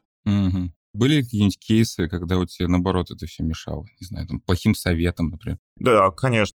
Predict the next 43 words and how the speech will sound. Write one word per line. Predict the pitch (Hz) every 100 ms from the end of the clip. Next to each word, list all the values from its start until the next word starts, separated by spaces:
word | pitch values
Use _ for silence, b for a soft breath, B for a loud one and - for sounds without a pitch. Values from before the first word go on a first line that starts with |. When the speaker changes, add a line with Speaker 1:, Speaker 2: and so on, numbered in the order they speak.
| _
Speaker 1:
Может | 101 101
быть, | 117 104
и |
поэтому | 120 110 110 104
у |
тебя | 120 107
денег | 104 92
мало, | 107 98 90
потому | 80 90 90
что | 87 - 87
ты | - 87 87 -
послушал, | 95 107 - 92
наверное, | 82 87
кого-нибудь. | 92 92 101 131 - - _ -
Speaker 2:
<laughs> |
На | 117 113 107 127 117 135 127 104 - - _ -
самом | 104 104
деле | 107 104
мешает | 98 110 98 90
очень | 90 - 90 -
в | -
карьере, | - 82 90 98 90 85 78
если | 85 80 - 80 80
делаешь | 82 82 82 -
медийку | 82 85 85 -
так, | - 80
как | - - -
это | 80
делаю | 78 82 76 76
я. | 80 69 - _ -
Ну, | 131
медийка — | 113 127 -
это | 92
что | - 92
такое? | - 85
Это | -
когда | 92
ты | 101
свое | 92 - 95 95 90 82 82
мнение | 92 117 127 113 101 90 76
и | -
позицию | - 95 98 113 - 87 82 -
как-то, | 92 - 87 78 73 71